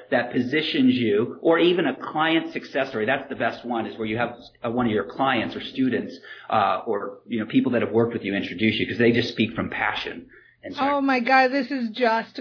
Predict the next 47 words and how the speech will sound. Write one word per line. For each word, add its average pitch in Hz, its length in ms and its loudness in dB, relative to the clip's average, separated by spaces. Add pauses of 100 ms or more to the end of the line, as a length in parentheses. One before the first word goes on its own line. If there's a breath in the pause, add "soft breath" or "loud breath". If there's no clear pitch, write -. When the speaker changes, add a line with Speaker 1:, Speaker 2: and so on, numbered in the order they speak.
Speaker 2:
golden. 220 520 -2
That's 208 180 -6
beautiful, 233 540 -4
Dustin. 202 380 -6
Thank 247 280 -2
you 247 120 -4
for 226 160 -6
that. 196 260 -2
That's 214 200 -2
really 269 220 -2
good 240 180 0
suggestions. 233 520 -4
And 262 200 0
what 320 120 4
about 359 240 0
story 254 460 -4
then? 196 240 -4
Tell 247 180 -2
me 240 120 -4
about 196 280 -8
that. 202 320 -8 (120)
Speaker 1:
Always 190 500 6
have, 160 380 -2
absolutely. 143 460 -2
You 131 140 -6
al-, 160 320 -2
like, 120 180 -2
every 170 280 2
presentation 135 500 -6
should 117 80 -12
have 117 160 -4
a - 20 -8
story. 107 280 -4
And 120 100 0
I 151 80 2 (100)
get 139 240 2
that, 131 140 0 (240 loud breath)
you 127 100 6
know, 120 100 2
you 120 180 4 (100)
ca-, - 160 -4
you 123 140 4
know, 113 100 4
some 147 240 2
of 143 80 2
us - 280 -2
say, 127 300 0